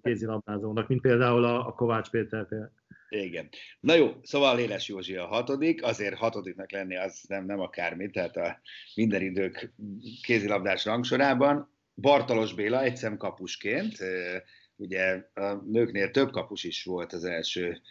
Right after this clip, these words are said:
Speaker 2: tízben, itt a fiúknál csak Bartalos Béla tudott bekerülni, Perez Carlos, ö, a negyedik helyen, Charlie, ö, azt hiszem, hogy kézilabdás berkekben őt <laughs> inkább így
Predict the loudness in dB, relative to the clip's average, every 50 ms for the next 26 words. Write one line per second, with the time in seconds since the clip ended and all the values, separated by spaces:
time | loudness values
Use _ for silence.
0 | -20 -20 -20 _ _ 2 4 4 6 6 6 6 8 8 6 4 2 -2 -8 _
1 | _ _ -4 -4 -4 -2 -4 -6 -8 -6 -6 -6 -6 -6 -6 -6 -6 -4 -4 -6
2 | -6 -4 -2 -2 -2 -4 -6 -8 -8 -6 -6 -6 -6 -6 -6 -4 -2 0 2 4
3 | 4 4 4 4 4 4 4 4 2 0 2 2 2 2 2 2 0 0 -2 -4
4 | -6 _ _ _ _ _ _ 2 4 4 4 2 0 -4 -6 -6 -6 -6 -6 -4
5 | -2 2 4 4 2 2 -2 -10 -16 -20 _ _ _ _ -20 -20 _ _ -4 -2
6 | -2 -2 -2 -2 -2 -4 -6 -8 -10 -12 -14 _ -10 -8 -8 -6 -8 -10 -12 _
7 | -20 -20 _ _ _ _ _ -2 2 4 4 6 4 4 2 0 0 0 0 0
8 | 0 0 -2 -4 -4 -6 -10 -14 -12 _ -4 2 2 4 4 2 0 -2 -2 -4
9 | -4 -6 -10 _ -20 -20 -20 -20 _ _ _ _ -6 -4 -2 -2 -2 -2 -2 -2
10 | -4 -4 -6 -8 -10 -8 -8 -8 -8 -6 -6 -8 -6 -8 -8 -10 -10 -14 _ _
11 | _ -2 -2 -2 0 -2 -2 -2 -2 -2 -2 -2 -2 -4 -4 -4 -4 -6 -8 -6
12 | -6 -6 -4 -4 -6 -8 -8 -10 -4 -2 -2 0 2 0 0 0 0 2 0 2
13 | 2 2 0 0 2 4 6 6 6 4 2 -6